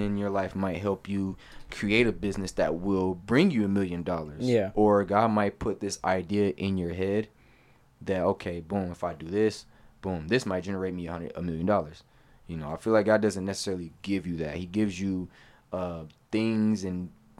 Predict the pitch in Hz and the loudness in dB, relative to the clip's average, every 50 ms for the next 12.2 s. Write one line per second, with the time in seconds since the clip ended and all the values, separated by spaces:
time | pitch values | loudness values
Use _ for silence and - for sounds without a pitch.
0 | - - - - 110 - - - - - 117 - 104 104 104 101 98 92 87 82 | -20 -10 -6 -4 -4 -4 -4 -6 -6 -6 -4 -2 0 0 0 0 0 -2 -2 -2
1 | 82 90 92 95 95 95 - - - - 82 85 85 85 80 80 98 104 101 95 | -2 0 0 2 0 0 -2 -6 -14 -12 -10 -10 -8 -8 -8 -4 -4 -4 -4 -4
2 | 95 95 - - 92 92 90 80 80 98 98 101 101 95 - - 87 80 78 - | -4 -4 -2 0 0 -2 -2 -4 -4 -2 -2 0 -2 -2 -4 -6 -8 -6 -6 -8
3 | - _ _ - - 110 92 87 92 101 101 95 92 87 82 76 64 - - - | -12 _ _ -4 -4 -4 -2 -2 -2 -2 -2 -2 -4 -4 -6 -6 -8 -8 -10 -14
4 | - - - _ _ _ - 101 101 101 104 101 92 - - 101 101 95 92 - | -16 -20 -20 _ _ _ -4 -2 0 2 2 0 0 -2 -2 -2 -2 -2 -4 -4
5 | - 98 95 92 - - 95 92 87 90 87 82 82 90 92 90 85 - - 78 | -2 -2 -2 -2 -2 -4 -4 -4 -4 -6 -8 -10 -10 -10 -10 -10 -8 -10 -10 -12
6 | 78 78 78 - - - - - 127 123 120 120 120 120 120 117 104 104 101 95 | -12 -12 -14 -14 -14 -12 -8 -4 -2 0 2 2 2 2 2 2 2 0 0 0
7 | 98 104 104 104 101 - - - - - - _ - - 82 101 98 92 90 - | 0 -2 -2 -2 -4 -6 -10 -18 -20 -20 -20 _ -20 -12 -6 -4 -4 -4 -4 -6
8 | - - 117 117 117 120 107 98 98 - - - _ _ _ _ _ _ _ _ | -2 2 6 8 8 8 8 4 2 0 -4 -10 _ _ _ _ _ _ _ _
9 | _ _ _ _ _ - - - - 98 90 85 104 110 107 - 92 95 87 - | _ _ _ _ _ -12 -6 -4 -2 -2 -2 -2 -2 -2 2 4 4 4 4 4
10 | - 110 101 - 147 147 131 110 104 - - 110 98 92 92 92 85 - - - | 2 0 2 4 6 8 10 10 10 8 6 2 0 2 0 -2 -2 -4 -8 -8
11 | - - 90 92 - - - - - 98 98 95 92 - 107 101 104 104 113 147 | -6 -4 -4 -4 -4 -8 -8 -4 -2 -2 0 -2 0 0 0 0 0 0 0 0
12 | 156 104 80 78 | 0 0 0 -2